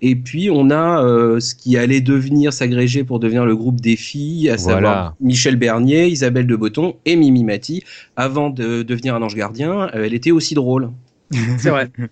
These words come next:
Speaker 3: c'est vrai,
Speaker 2: Et,
Speaker 3: tu as
Speaker 2: et
Speaker 3: raison.
Speaker 2: si on peut s'arrêter, euh, si on peut s'arrêter un, un court instant sur le, sur le trio des filles, elle, elle, euh, enfin,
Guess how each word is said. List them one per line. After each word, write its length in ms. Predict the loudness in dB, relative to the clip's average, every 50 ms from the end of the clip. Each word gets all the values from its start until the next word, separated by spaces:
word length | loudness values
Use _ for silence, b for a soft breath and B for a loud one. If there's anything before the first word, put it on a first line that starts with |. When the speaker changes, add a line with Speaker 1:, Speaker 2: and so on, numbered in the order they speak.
| _
Speaker 3:
c'est 140 | _ -6 -4
vrai, 200 | -2 -2 -4 -4 -6
Speaker 2:
Et, 120 | -6 -6 -6
Speaker 3:
tu 160 | -4 -4 -4
as 20 |
Speaker 2:
et 40 | -2
Speaker 3:
raison. 100 | -2 0
Speaker 2:
si 60 | 0 0
on 80 | 0
peut 100 | 0 -2
s'arrêter, 480 | 0 0 2 0 0 -2 -2 0 2 2
euh, 240 | 4 4 2 0 -2
si 140 | -2 -4
on 40 | -4
peut 120 | -2 -2 -4
s'arrêter 320 | -2 -2 -2 -2 -2 -2
un, 100 | -4 -4
un 120 | -4 -6 -6
court 240 | -6 -6 -4 -2 -2
instant 260 | -4 -4 -6 -6 -8
sur 320 | -6 -6 -6 -4 -2 -2
le, 340 | 0 0 -2 -2 -2 -4 -4
sur 160 | -6 -6 -6
le 60 | -6
trio 260 | -6 -6 -6 -6 -6 -4
des 140 | -6 -8
filles, 280 | -8 -8 -8 -6 -2 -2
elle, 260 | -2 -2 -2 -4 -6 -4
elle, 140 | -4 -2
euh, 160 | -2 -2 -2 -4
enfin, 240 | -2 -4 -4 -4